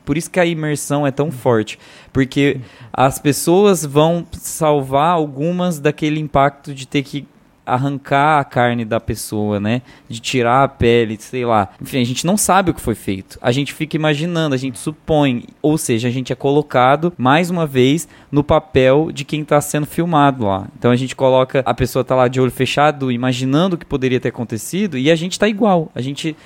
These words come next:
tá pensando, imaginando. E eu acho que esse assunto, ele paira até o final do filme. Ele se desenvolve, na-, e ele, e ele se conclui muito bem. Eu acho que eles conseguem trazer, sim, essa humanidade,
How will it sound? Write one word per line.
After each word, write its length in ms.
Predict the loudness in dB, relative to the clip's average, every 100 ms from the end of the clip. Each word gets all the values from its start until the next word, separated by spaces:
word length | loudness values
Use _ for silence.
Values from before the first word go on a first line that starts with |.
| _ 0
tá 100 | 0
pensando, 500 | 2 0 0 -4 -2
imaginando. 460 | -2 -4 -2 -2 2
E 60 |
eu 80 | 4
acho 160 | 4 2
que 80 |
esse 200 | 0 2
assunto, 440 | 2 0 -4 -4 -2
ele 180 | -2 -2
paira 680 | 0 2 2 2 0 -4 -8 -6
até 280 | -2 0
o 60 | 0
final 300 | 0 -2 -2
do 120 | -4
filme. 440 | -6 -2 -2 -2 -2
Ele 160 | -2 0
se 180 | -2 -6
desenvolve, 920 | -6 -4 -2 2 4 6 4 -2 -4 -4
na-, 220 | -2 0
e 140 | 0 0
ele, 140 | 0 -6 -4
e 160 | 0
ele 120 | 2 0
se 180 | -6 -4
conclui 640 | -4 -2 -2 2 2 0 0
muito 260 | 0 0 -2
bem. 360 | -2 0 2
Eu 80 | 2
acho 160 | 0 -2
que 80 | -4
eles 220 | -4 -4
conseguem 380 | -6 -2 -2 -2
trazer, 300 | -4 -2 -4
sim, 260 | -6 -6
essa 160 | -6 -4
humanidade, 420 | -2 -2 -2 -4